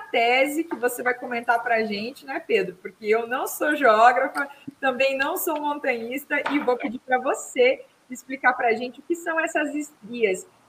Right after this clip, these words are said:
Elas podem ser algum indício de que houve gelo na Serra do Mar, naquele lugar que a gente gosta tanto, que lá no topo é mais friozinho,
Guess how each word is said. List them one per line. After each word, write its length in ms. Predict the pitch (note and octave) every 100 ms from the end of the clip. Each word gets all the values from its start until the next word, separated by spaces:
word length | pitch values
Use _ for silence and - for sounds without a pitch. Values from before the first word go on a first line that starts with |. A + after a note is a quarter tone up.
| -
Elas 360 | G4+ F4 -
podem 400 | - D#4+ E4+ C#4
ser 240 | C4+ C#4+ C4
algum 420 | A#3 G3+ B3 F4
indício 720 | D4+ G3+ F3 A#3+ C#4+ - G3
de 160 | F3 A#3+
que 220 | - A#3+
houve 340 | C4 C#4 C#4
gelo 760 | G#3 F3 E3 G#3 C#4 E4 G3 D#3
na 120 | G3+
Serra 300 | G3+ A3 G#3
do 140 | E3+ E3+
Mar, 340 | G3+ F#3 -
naquele 360 | G#3+ G#3+ C4 B3+
lugar 360 | B3 A#3 A#3+
que 60 | B3+
a 60 | B3+
gente 200 | A#3+ G#3
gosta 300 | A3+ A3+ A3
tanto, 320 | - C4 B3
que 80 | -
lá 160 | A3 A#3+
no 140 | C#4
topo 300 | - B3+ B3+
é 60 | A#3+
mais 260 | A3+ A3+
friozinho, 640 | - A#3 G#3+ F#3+ A#3 C#4